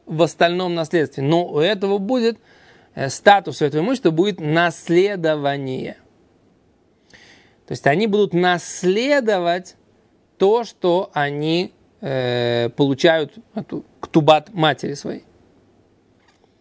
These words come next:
И поэтому, если отец продал,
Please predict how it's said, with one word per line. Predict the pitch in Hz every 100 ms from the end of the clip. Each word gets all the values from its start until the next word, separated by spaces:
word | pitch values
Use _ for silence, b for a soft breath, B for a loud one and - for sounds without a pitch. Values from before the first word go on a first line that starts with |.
| _ b b b _ _ _ _ _ _ _ _ _ _ _ _ 147
И |
поэтому, | 135 151 180
если | 180 185
отец | 170 208 175
продал, | - 170 170 160 214 294 320 302